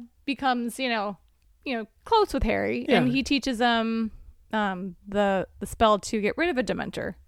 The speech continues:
Speaker 1: 'Cause Harry's like, "How, I don't wanna run into these things again, 'cause I'm the only one who faints <laughs> when they s-, when he sees them." And he's like, "Well, there, you know, there's a spell for that."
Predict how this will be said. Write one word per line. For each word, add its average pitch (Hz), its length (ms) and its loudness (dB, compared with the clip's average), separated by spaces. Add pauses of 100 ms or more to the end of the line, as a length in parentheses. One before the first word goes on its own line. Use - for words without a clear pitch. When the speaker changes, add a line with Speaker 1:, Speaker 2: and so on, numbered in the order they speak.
(120)
Speaker 1:
'Cause 214 100 -8
Harry's 233 240 2
like, 220 140 0
"How, 233 160 6
I 202 180 6
don't 226 240 2
wanna 214 180 0
run 202 200 -2
into 196 120 -6
these - 200 -8
things 190 200 -10
again, - 380 -10 (480)
'cause - 140 -20
I'm 247 160 6
the 233 60 2
only 220 100 2
one 214 160 0
who 202 100 -4
faints - 340 -2
<laughs> - 0 -
when 320 120 -2
they - 100 2
s-, - 240 2 (300)
when - 180 2
he - 80 8
sees 320 320 0
them." 220 240 -2 (680)
And - 80 0
he's 254 80 0
like, 247 100 2
"Well, 220 140 2
there, 233 100 0
you 220 140 -6
know, 185 100 -6
there's 185 180 -8
a 190 40 -6
spell 180 260 -4
for 226 160 -6
that." 262 360 -2